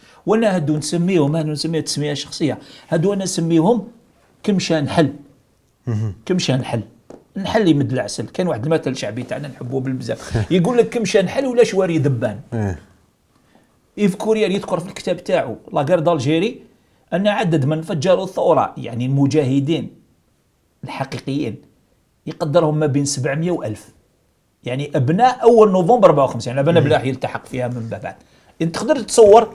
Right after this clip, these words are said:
Speaker 1: بين سبعمية وألف وسط ثمانية ملايين جزائري. نقطة في موحد.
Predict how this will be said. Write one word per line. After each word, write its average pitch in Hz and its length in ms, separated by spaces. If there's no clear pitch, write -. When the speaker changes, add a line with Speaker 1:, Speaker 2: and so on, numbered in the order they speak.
Speaker 1:
بين 190 100
سبعمية 185 500
وألف 202 380
وسط 196 240
ثمانية 196 280
ملايين 175 500
جزائري. 113 580
نقطة - 280
في 135 160
موحد. 117 300